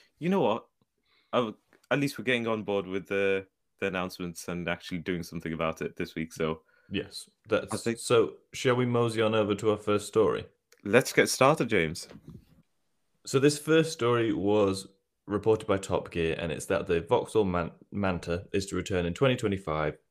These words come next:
Speaker 2: as an electric car. Um, it, it follows on from the Manta G S E Electro mod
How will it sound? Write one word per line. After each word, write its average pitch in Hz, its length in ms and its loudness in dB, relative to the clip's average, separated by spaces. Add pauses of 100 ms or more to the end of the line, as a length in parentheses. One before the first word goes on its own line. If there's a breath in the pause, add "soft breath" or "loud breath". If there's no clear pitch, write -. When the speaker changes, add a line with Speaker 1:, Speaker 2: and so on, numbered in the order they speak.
Speaker 2:
as 85 160 -2
an 85 60 -6
electric - 440 -6
car. 107 280 -2 (840)
Um, 87 320 -8 (300)
it, - 260 -4
it - 140 -2
follows 127 400 4
on 107 260 4
from 90 480 0
the 90 160 -2
Manta 95 400 -2
G 95 260 0
S 95 200 -2
E 95 160 0
Electro 98 480 0
mod 98 320 2